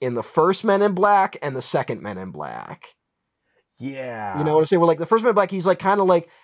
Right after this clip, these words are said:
Speaker 1: he's the more naive, but, like, he's got, like, a human side to him, right? Where he's, like,
Speaker 2: Mm-hmm.
Speaker 1: uh, Tommy Lee Jones, like, the old by-the-book guy, and he's like, "Fuck, you can't flash her that much. That's gonna do brain damage to her," and shit like that.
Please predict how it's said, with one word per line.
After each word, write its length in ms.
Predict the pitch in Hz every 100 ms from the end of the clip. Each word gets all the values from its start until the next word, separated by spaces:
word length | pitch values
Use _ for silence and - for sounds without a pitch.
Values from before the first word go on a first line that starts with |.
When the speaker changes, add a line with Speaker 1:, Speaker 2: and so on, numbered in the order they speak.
| _
Speaker 1:
he's 260 | - 190 196
the 80 | 214
more 180 | 180 180
naive, 420 | 175 170 185 143
but, 120 | 165
like, 180 | 156 151
he's 160 | 156
got, 160 | 143 180
like, 140 | 170
a 60 | 160
human 360 | 151 233 202 156
side 380 | 160 123 98
to 180 | 98 87
him, 160 | 85 92
right? 460 | 110 120 131 156 -
Where 200 | 139 131
he's, 360 | 127 127 131 139
like, 240 | 123 113
Speaker 2:
Mm-hmm. 140 | 98 92 - _ -
Speaker 1:
uh, 340 | 123 113 110 -
Tommy 220 | 160 156
Lee 80 | 151
Jones, 240 | 147 147
like, 120 | 143 135
the 60 |
old 160 | 143 139
by-the-book 440 | 135 131 127 143
guy, 240 | 131 120 113
and 160 | 117
he's 200 | 139 131
like, 320 | 135 123 123 -
"Fuck, 300 | 180 202 247
you 60 |
can't 260 | - 403 - -
flash 440 | - 165 151 160
her 80 | 151
that 200 | 151 165
much. 260 | 170 208 -
That's 180 | 175
gonna 220 | - 190 180
do 200 | 185 190
brain 300 | 190 233 226
damage 400 | 165 147 131 -
to 200 | 139 127
her," 200 | 101 101
and 120 | 113
shit 220 | - 131
like 220 | 113 110 107
that. 380 | 104 95 -